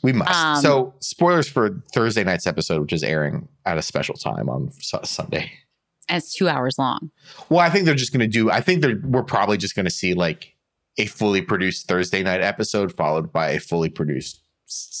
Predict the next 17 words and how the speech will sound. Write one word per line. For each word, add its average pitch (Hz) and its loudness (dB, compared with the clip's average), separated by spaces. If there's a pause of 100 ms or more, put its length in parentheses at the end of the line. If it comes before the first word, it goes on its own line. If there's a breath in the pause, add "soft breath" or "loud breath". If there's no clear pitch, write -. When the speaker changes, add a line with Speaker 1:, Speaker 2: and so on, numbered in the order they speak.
(240)
Speaker 1:
Sunday 82 -2
night 55 -4
episode. - -10 (680)
Speaker 2:
Right. - -4 (1800 loud breath)
Speaker 1:
Anyways. - 0 (260)
Speaker 2:
So 170 2 (720)
guess 180 -2
who 285 2
wins? 170 0
Okay, 214 0
first 220 0
Speaker 1:
Oh, - 4
Speaker 2:
of 220 4
all, 160 2
Speaker 1:
Pooch 147 2
goes 101 2
home. - -6